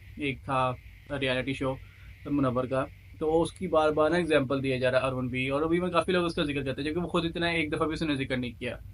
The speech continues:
तो मेरा मानना है कि अगर आप Big Boss में हो ना, तो आप बाहर की बात वाला जिक्र ना करो इतना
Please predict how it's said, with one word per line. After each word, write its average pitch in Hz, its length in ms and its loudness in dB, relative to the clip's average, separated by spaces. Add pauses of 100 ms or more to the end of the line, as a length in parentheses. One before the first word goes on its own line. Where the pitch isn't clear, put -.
(580)
तो 190 380 2
मेरा 156 300 2
मानना 160 260 2
है 160 60 -4
कि 170 60 -2
अगर 160 140 0
आप 151 60 0
Big 135 140 -4
Boss 160 180 -2
में 151 100 0
हो 135 60 0
ना, 139 100 0
तो 147 100 0
आप 147 160 2
बाहर 139 280 0
की 143 120 -6
बात 135 180 -2
वाला 135 180 0
जिक्र 139 320 -4 (120)
ना 135 160 4
करो 120 220 -4
इतना 120 280 -4